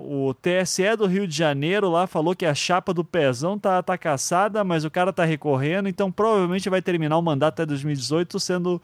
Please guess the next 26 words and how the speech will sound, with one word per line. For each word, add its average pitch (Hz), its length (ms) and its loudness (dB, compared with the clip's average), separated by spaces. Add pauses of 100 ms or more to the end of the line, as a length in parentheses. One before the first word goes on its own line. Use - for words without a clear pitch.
(280)
<laughs> - 540 -2
sendo 170 280 0
que 175 100 -2
tá 170 160 2
pra 165 100 -6
ser 165 140 -6
caçado 156 560 0
por... 127 800 2 (280)
Não, 156 140 2
não 156 280 0
declarou, 127 1500 0 (180)
não, 127 200 0
é, 117 220 4 (140)
parece 151 200 0
que 180 60 0
não 175 100 2
declarou 160 340 2
dez 156 240 2
milhões, 139 640 0
né, 135 160 -2
de 120 140 -6
doação, 135 840 -2 (240)
alguma 135 180 -6
coisa 151 200 2
assim. 120 340 -2 (440)
É, 131 680 4